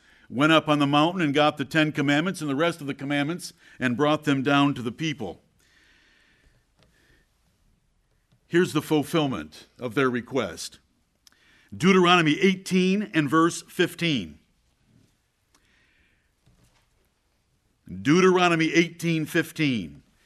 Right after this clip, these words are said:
Prophecy number five in your Bibles for the existence of the universe. The Lord thy God will raise up unto thee a prophet from the midst of thee, of thy brethren,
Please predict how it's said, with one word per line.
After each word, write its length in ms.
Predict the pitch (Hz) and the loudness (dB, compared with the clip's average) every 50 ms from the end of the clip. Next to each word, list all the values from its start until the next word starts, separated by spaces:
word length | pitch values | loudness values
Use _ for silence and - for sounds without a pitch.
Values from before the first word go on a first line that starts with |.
| _ _ _ _ _ | _ _ _ _ _
Prophecy 580 | - - 165 180 175 - 180 165 - - 175 | -6 -2 0 0 0 -2 -4 -6 -4 -4 -4
number 280 | 156 165 170 160 160 156 | -2 -2 -2 0 -2 -2
five 720 | - - - 170 147 135 123 113 98 92 92 90 82 - _ _ _ _ _ _ _ _ - | -2 -2 0 2 2 2 2 2 0 -2 -4 -6 -6 -10 _ _ _ _ _ _ _ _ -4
in 180 | 156 147 135 | -4 -2 0
your 140 | 139 143 147 | 0 0 0
Bibles 640 | 143 156 151 151 151 151 151 170 175 185 175 - - _ _ _ _ _ _ | 2 4 4 4 4 4 2 0 -2 -2 -4 -6 -12 _ _ _ _ _ _
for 320 | _ - - - 175 165 143 | _ -14 -6 0 0 2 2
the 160 | 143 147 139 | 4 2 2
existence 580 | 131 123 110 156 175 165 170 - 175 165 - - | 0 0 0 0 0 0 0 -4 -6 -6 -2 -4
of 120 | 165 135 | -2 -2
the 60 | 156 | 0
universe. 680 | 151 165 170 160 147 117 127 107 85 - - - - - _ _ _ _ _ _ _ _ _ _ _ _ _ _ _ _ _ _ _ _ _ _ _ _ _ _ _ _ _ _ _ _ _ _ _ - | 0 2 2 2 2 2 0 -2 -2 -6 -10 -12 -12 -12 _ _ _ _ _ _ _ _ _ _ _ _ _ _ _ _ _ _ _ _ _ _ _ _ _ _ _ _ _ _ _ _ _ _ _ -2
The 100 | 117 147 | 0 2
Lord 400 | 147 151 160 175 190 208 220 180 | 4 6 6 6 6 6 6 4
thy 220 | 196 196 190 185 180 | 4 4 4 4 4
God 680 | 147 170 165 156 147 143 147 156 175 170 180 185 - - _ _ _ _ _ _ - | 4 4 4 6 6 6 6 4 2 0 -2 -6 -8 -10 _ _ _ _ _ _ -4
will 220 | 113 135 147 151 | 0 2 2 2
raise 340 | 139 156 175 190 196 160 - | 4 4 4 4 4 2 2
up 220 | 180 175 170 - | 0 0 2 0
unto 180 | 170 175 170 170 | 0 2 2 0
thee 260 | 139 147 175 180 180 165 | 2 4 2 2 4 2
a 120 | 156 147 | 2 0
prophet 640 | 143 - - - 202 180 170 - 156 160 156 - - _ _ _ _ _ _ _ | 0 -2 -2 2 2 4 4 4 2 2 0 -2 -20 _ _ _ _ _ _ _
from 260 | - - - 175 165 156 | -12 -4 -2 0 2 2
the 80 | 156 | 2
midst 300 | 156 185 180 185 - - | 2 2 0 0 0 0
of 100 | 160 131 | 0 2
thee, 300 | 135 139 113 87 78 73 _ _ _ _ _ _ _ _ _ _ _ _ _ _ _ _ - | 2 2 0 0 -4 -14 _ _ _ _ _ _ _ _ _ _ _ _ _ _ _ _ -2
of 240 | 135 151 175 175 147 | 0 0 0 2 2
thy 220 | 175 180 180 185 | 4 4 4 4
brethren, 580 | 170 160 185 190 185 151 151 156 113 92 78 | 4 4 4 4 4 4 4 2 2 0 -6